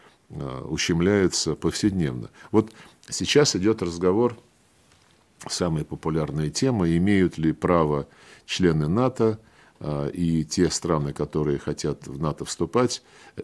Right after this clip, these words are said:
принимать соответствующие решения, не спрашивая никого другого в этом евроатлантическом регионе. А, ну вот серия статей, которая щас, э, появилась в американских солидных научных журналах,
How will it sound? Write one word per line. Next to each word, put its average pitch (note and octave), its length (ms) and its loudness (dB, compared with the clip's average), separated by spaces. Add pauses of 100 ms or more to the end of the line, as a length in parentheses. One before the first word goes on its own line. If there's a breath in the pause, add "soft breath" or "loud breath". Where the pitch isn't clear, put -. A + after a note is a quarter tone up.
принимать E2+ 460 2
соответствующие D#2+ 720 0
решения, B2 460 0
не G#2+ 160 0
спрашивая G2+ 600 2
никого F2 400 2
другого F#2 580 0 (380 soft breath)
в C#2+ 120 -2
этом E2+ 360 2
евроатлантическом D#2+ 1000 2
регионе. D#2+ 480 2 (640 soft breath)
А, B1+ 420 -8 (340)
ну E2+ 120 -10
вот G#2 220 -2 (760)
серия G#2 420 8
статей, A2+ 380 4
которая F2+ 380 6
щас, D#2+ 400 0 (280 loud breath)
э, D2+ 260 -4
появилась G2 540 2
в F2 40 -4
американских E2+ 760 -4
солидных D#2+ 640 -2
научных D#2 420 -4
журналах, G2+ 540 -6